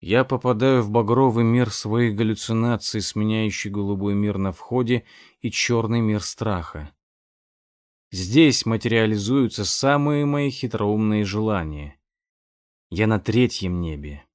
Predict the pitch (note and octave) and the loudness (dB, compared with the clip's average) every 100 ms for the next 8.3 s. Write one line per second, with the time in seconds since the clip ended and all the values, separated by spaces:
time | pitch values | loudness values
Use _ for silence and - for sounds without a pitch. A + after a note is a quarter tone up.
0 | _ _ _ _ _ _ _ _ _ - | _ _ _ _ _ _ _ _ _ -4
1 | D3+ - - C3+ C3 - A2 A2+ G2+ A#2 | -2 -2 0 2 2 0 2 2 2 2
2 | C3 A#2+ - A#2+ B2 A#2 G#2+ _ _ - | 2 2 -4 0 0 -2 -6 _ _ -6
3 | G2 F#2 G#2+ A2+ A2+ G#2+ _ _ _ _ | -6 0 2 2 0 -4 _ _ _ _
4 | _ _ F2+ F2+ A2 A2 F#2+ G#2 G2+ F2 | _ _ -8 -2 0 0 0 -2 -2 -4
5 | - F#2 - F#2 G2+ G#2+ G#2+ - _ _ | -10 -12 -8 -4 0 0 0 -6 _ _
6 | _ _ _ _ _ _ _ _ - G#2 | _ _ _ _ _ _ _ _ -4 -2
7 | G#2+ - G#2+ G2+ F2+ F2+ G#2 F#2 E2 D2+ | -2 -2 -2 -2 -4 -2 0 0 -2 -6
8 | D2 C#2+ C#2 | -8 -10 -14